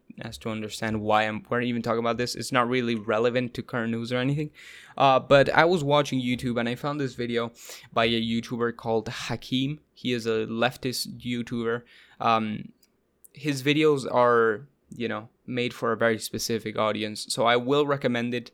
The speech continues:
but just from looking at his videos, you don't even have to watch them, you will know if it's for you. <laughs> Kind, I'd recommend you watching them anyways,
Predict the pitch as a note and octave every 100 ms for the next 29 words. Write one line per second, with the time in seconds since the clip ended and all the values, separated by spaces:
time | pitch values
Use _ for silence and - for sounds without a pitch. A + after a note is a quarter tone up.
0 | - - - A2+ B2 A#2+ B2+ - C#3 B2
1 | A#2+ A2 B2+ C3+ C3+ C3 A#2+ B2 C3 C3
2 | C#3 C3 C#3 D3+ C#3 A#2 A#2+ B2 - A#2+
3 | A#2 A2+ - - B2 A#2 - - - B2
4 | B2 A#2+ A2+ A2+ A2 G#2 A2 - A#2 A2
5 | - A2 _ _ - A#2+ C3 A#2 - -
6 | - - A2+ - B2+ B2 D#3 F3+ G3+ G3
7 | G3 F#3+ - E3+ E3+ F#3 C3 B2+ C#3+